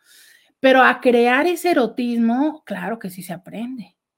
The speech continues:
Y no es que tengas que solamente aprender de, de, de, de las técnicas, sino de crear esa dinámica con tu pareja. Dice por acá, "Hada madrina, prefiero perder la inocencia".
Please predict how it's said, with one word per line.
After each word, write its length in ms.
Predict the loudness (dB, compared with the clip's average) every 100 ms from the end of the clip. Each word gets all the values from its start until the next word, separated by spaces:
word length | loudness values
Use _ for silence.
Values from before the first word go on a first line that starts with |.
| _ _ _ _ _ _ _
Y 100 | -2
no 100 | -2
es 80 | -2
que 100 | -6
tengas 380 | -2 0 0 -4
que 140 | -6
solamente 500 | -2 -2 0 0 -2
aprender 480 | -6 -8 -6 -4 -2
de, 240 | -2 -2 -6
de, 200 | -8 -8
de, 300 | -10 -12 -10
de 80 | -8
las 280 | -8 -8
técnicas, 520 | -6 -2 -2 -2 -8 -8
sino 220 | -8 -6
de 180 | -8 -8
crear 460 | -10 -6 -4 -2
esa 240 | -4 -8 -6
dinámica 640 | -6 -6 -6 -6 -8 -12
con 160 | -14 -20
tu 100 | -20
pareja. 460 | -20 -20 _ _ _ _ _ _ _ _ _ -6
Dice 200 | -2 0
por 120 | 0
acá, 260 | 0 0
"Hada 120 | 0 0
madrina, 460 | -2 -2 -2 -4
prefiero 360 | -6 -6 -4 -4
perder 280 | -4 -4 -2
la 80 |
inocencia". 840 | -2 -4 -4 -4 -4 -2 -4 -4